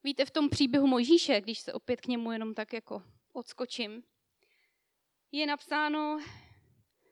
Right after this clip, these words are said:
že když sestupoval z hory Mojžíš k izraelskému lidu,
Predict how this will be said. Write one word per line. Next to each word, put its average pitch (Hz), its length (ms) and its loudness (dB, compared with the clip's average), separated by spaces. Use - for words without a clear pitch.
že 254 100 4
když 262 400 2
sestupoval 285 640 4
z 220 60 -2
hory 262 420 4
Mojžíš 233 600 -8
k - 40 -14
izraelskému 233 640 2
lidu, 220 260 2